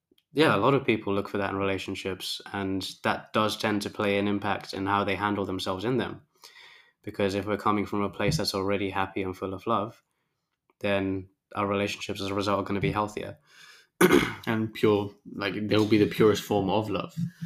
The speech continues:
Speaker 2: You know, it's like, it, it, you stop putting conditions on everything. And it's not just relationships, it's anything. You stop putting conditions of, "Hey, I,"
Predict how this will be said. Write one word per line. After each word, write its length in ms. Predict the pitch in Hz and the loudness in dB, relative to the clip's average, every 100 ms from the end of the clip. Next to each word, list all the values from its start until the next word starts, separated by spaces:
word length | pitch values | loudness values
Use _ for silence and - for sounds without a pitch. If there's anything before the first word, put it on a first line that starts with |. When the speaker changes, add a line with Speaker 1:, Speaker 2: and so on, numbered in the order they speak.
| 156 165 _ _ - | -4 -6 _ _ -6
Speaker 2:
You 100 | 101 | -4
know, 60 | 95 | -2
it's 240 | 101 92 | -4 -4
like, 240 | 113 - _ _ _ _ _ _ | -8 -10 _ _ _ _ _ _
it, 160 | - 110 | -10 -6
it, 220 | - 90 _ _ | -6 -10 _ _
you 380 | - - 127 113 | -14 -8 -4 0
stop 280 | - 117 - | 2 2 2
putting 200 | 123 113 | -2 0
conditions 560 | 113 107 110 110 101 | 2 2 2 0 -2
on 140 | 98 95 | -2 -2
everything. 520 | 92 95 87 - 123 _ _ _ _ - | -2 -4 -6 -10 -14 _ _ _ _ 0
And 120 | 107 | 0
it's 100 | - | 2
not 140 | 127 | 2
just 140 | 101 101 | 0 2
relationships, 500 | 110 113 - - - | 2 2 -6 -10 -12
it's 100 | - | -4
anything. 540 | 98 117 107 - - - _ _ _ _ _ _ _ | 2 2 2 -6 -12 -16 _ _ _ _ _ _ _
You 100 | 113 | 0
stop 240 | - 107 | 2 2
putting 200 | - 92 | 0 -4
conditions 520 | 101 104 104 - 165 113 | -2 0 0 0 -4 -2
of, 180 | 95 | -4
"Hey, 360 | - 104 92 - _ _ _ _ _ _ _ - | 0 0 0 -8 _ _ _ _ _ _ _ 4
I," 380 | 110 110 - | 4 4 0